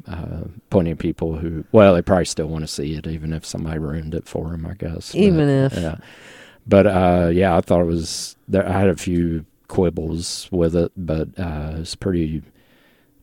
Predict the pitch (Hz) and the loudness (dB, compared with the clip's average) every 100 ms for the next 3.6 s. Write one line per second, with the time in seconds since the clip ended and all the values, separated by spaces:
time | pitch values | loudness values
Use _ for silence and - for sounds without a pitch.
0 | - 90 87 85 85 78 80 90 80 85 | 0 0 0 -2 -2 -4 -6 0 2 2
1 | 82 85 82 82 80 85 78 82 76 78 | 0 -2 0 -2 -2 -4 -4 -6 -6 -6
2 | 80 82 76 - - 78 80 78 - - | -6 -8 -8 -8 -6 -6 -6 -10 -14 -6
3 | 165 185 151 143 139 131 | 2 4 6 6 4 2